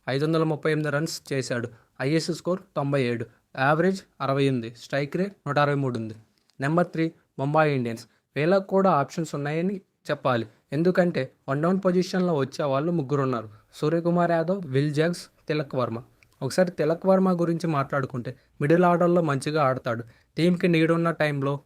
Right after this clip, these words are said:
స్టాండ్ ఇస్తాడని చెప్పాలి. ఇంకా నెంబర్ త్రీ పొజిషన్లో విల్ జాక్స్ గురించి మాట్లాడుకుంటే ప్లేయింగ్ లెవెన్లో ఉంటే నెంబర్ త్రీ పొజిషన్లో వచ్చే ఛాన్సులు ఉన్నాయి. ప్లేయింగ్ లెవెన్లో లేకపోతే ఇంకా నెంబర్ త్రీ పొజిషన్లో సూర్యకుమార్ యాదవ్ వస్తాడని చెప్పాలి.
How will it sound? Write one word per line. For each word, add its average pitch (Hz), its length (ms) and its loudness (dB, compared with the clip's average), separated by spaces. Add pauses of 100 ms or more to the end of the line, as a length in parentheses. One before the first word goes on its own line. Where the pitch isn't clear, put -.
స్టాండ్ 147 380 -2
ఇస్తాడని 143 440 -2
చెప్పాలి. 127 420 -2 (320)
ఇంకా 151 120 2
నెంబర్ 156 300 0
త్రీ 190 120 2
పొజిషన్లో 170 560 0
విల్ 135 220 0
జాక్స్ 151 300 -2
గురించి 143 240 -6
మాట్లాడుకుంటే 127 680 -4 (260)
ప్లేయింగ్ 165 260 4
లెవెన్లో 185 360 2
ఉంటే 143 240 -4
నెంబర్ 143 340 -2
త్రీ 160 160 -4
పొజిషన్లో 147 500 -6
వచ్చే 131 220 -4
ఛాన్సులు 135 460 -4
ఉన్నాయి. 113 320 -4 (320)
ప్లేయింగ్ 180 320 2
లెవెన్లో 202 340 4
లేకపోతే 147 640 -2 (120)
ఇంకా 139 160 -4
నెంబర్ 139 320 -2
త్రీ 185 140 0
పొజిషన్లో 151 600 -2
సూర్యకుమార్ 139 600 -2
యాదవ్ 131 300 -2
వస్తాడని 139 480 -2
చెప్పాలి. 131 440 -4